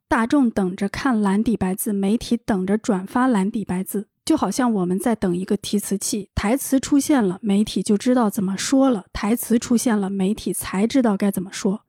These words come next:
有一个非常流行的话叫“人类的本质是复读机”，不把这句话当做一个梗，从悲观角度去看，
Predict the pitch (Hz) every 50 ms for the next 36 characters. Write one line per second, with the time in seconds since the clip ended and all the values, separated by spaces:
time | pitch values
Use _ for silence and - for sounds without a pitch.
0 | _ _ _ _ - 269 254 226 214 240 240 285 269 - 330 339 - 262 240 233
1 | 214 190 202 240 - - 190 196 214 233 - 247 214 202 - 254 233 196 208 226
2 | 208 196 202 220 269 277 247 220 208 - 208 185 180 190 - 240 233 214 - -
3 | - 226 214 - - 233 214 214 208 226 - - 233 233 254 _ _ _ - 320
4 | 302 240 208 190 - - 247 233 233 233 254 220 - 233 226 226 226 240 214 202
5 | 208 - 233 220 - 214 180 170 190 214 - - - 208 208 233 - 302 302 302
6 | - 285 269 277 - 240 190 - 214 208 - - 226 - - 240 208 185